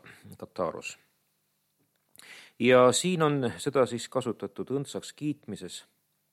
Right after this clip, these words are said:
Ja õndsaks kiitmis-, õndsaks kiitmine puudutab eelkõige siis inimese sisemaailma,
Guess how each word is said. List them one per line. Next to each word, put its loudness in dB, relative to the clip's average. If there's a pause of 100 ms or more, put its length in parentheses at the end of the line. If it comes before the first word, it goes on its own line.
(720)
Ja 6
õndsaks 4
kiitmis-, -6 (840)
õndsaks 0
kiitmine -2
puudutab -2
eelkõige 0
siis -12
inimese -4
sisemaailma, -6